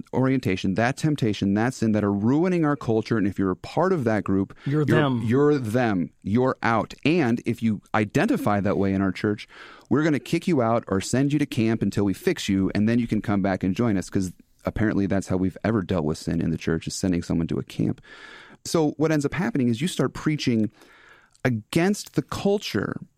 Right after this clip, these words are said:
Speaker 1: more than to the thirteen-year-old boy who struggles with his sexuality in your pew, who's sitting there worried that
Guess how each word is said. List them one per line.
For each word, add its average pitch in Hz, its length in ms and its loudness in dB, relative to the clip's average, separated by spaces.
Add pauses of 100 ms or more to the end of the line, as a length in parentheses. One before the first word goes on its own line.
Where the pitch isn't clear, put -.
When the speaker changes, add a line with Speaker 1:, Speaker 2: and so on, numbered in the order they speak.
(480)
Speaker 1:
more 165 540 4
than 101 680 -2 (400)
to - 140 -2
the 135 80 2
thirteen-year-old 165 720 0
boy 135 240 2
who 127 160 -2
struggles 175 500 0
with 165 140 0
his 175 160 -2
sexuality 247 680 -2
in 90 80 0
your 92 140 0
pew, - 380 -2 (680)
who's 202 160 0
sitting 262 240 2
there 190 180 2
worried 190 380 2
that 147 140 0